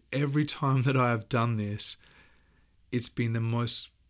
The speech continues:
rewarding and fulfilling thing in my life. And, and probably, uh, I don't think I found anything that has been more satisfying to my soul. Honestly, like, there's nothing that feels as,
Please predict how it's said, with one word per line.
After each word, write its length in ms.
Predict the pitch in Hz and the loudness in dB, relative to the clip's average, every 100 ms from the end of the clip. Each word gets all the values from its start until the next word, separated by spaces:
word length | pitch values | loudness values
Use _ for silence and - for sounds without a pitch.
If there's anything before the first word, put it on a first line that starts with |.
| - | -10
rewarding 720 | 120 123 113 117 127 139 135 | -4 -2 0 0 2 2 0
and 120 | 113 | -4
fulfilling 560 | 113 - - 127 123 113 | -8 -8 -2 0 0 -2
thing 240 | - 117 | -4 -2
in 100 | 117 | -2
my 140 | 107 | -2
life. 340 | 104 107 120 113 | -2 -2 -2 -2
And, 120 | 113 - _ | -6 -8 _
and 240 | 120 117 | -6 -6
probably, 560 | - - 147 151 135 120 - - - - _ _ _ _ _ _ _ _ - | -6 -4 -2 0 0 -2 -10 -20 -20 -20 _ _ _ _ _ _ _ _ -14
uh, 100 | - - | -12 -6
I 80 | 123 | -4
don't 400 | 117 127 127 139 | -2 0 0 0
think 160 | 139 | -2
I 60 | 123 | -2
found 340 | 113 123 120 | -2 0 2
anything 480 | 120 120 110 120 113 | 2 0 0 -2 -2
that 160 | 110 110 | -2 -4
has 240 | 107 - - _ - 147 127 | -4 -8 -14 _ -18 -14 -6
been 200 | 123 117 | -2 0
more 220 | 117 117 | 0 0
satisfying 640 | 113 113 113 113 - 117 117 | 0 -2 -2 -4 0 0 0
to 120 | - | -2
my 180 | 113 107 | -2 -2
soul. 520 | - 104 104 127 123 - - - - | -2 -2 -2 -2 -6 -12 -20 -20 -14
Honestly, 540 | 117 123 127 - 117 110 | -4 -2 0 -2 -2 -4
like, 340 | 110 110 - | -2 -4 -6
there's 300 | - 110 120 - | -6 -4 -6 -8
nothing 420 | 123 123 123 127 | -4 -4 -2 -2
that 120 | 117 - | -4 -6
feels 440 | - 117 113 107 | -4 -2 -2 -2
as, 220 | 110 101 | -6 -6